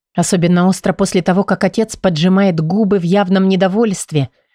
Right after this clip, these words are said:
совсем не скрывая своего отношения, растеряв все остатки своей лицемерной маски,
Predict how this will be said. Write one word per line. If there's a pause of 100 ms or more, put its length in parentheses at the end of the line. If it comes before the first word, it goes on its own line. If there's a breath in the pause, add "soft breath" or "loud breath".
(100)
совсем
не
скрывая
своего
отношения, (340)
растеряв
все
остатки
своей
лицемерной
маски,